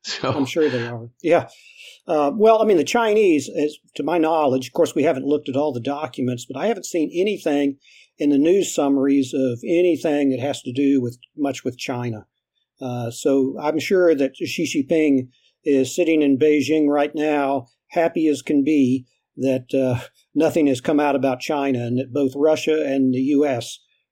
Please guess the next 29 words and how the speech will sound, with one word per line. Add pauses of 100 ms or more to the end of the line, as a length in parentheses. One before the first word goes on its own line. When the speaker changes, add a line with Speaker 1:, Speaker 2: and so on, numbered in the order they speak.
Speaker 2:
are
the
ones
that
are,
are
suffering
on
the, (200)
on
the
stage (320)
at
the
moment. (680)
Speaker 1:
Apparently,
uh,
some
of
these
documents
are, (160)
are
revealing
U
S
secrets
about,
uh,